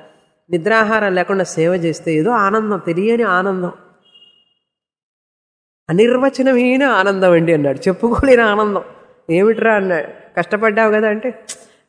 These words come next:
"కష్టం తెలియలేదండి" అన్నాడు. అందుకని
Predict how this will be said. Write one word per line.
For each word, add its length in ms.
"కష్టం 320
తెలియలేదండి" 840
అన్నాడు. 320
అందుకని 840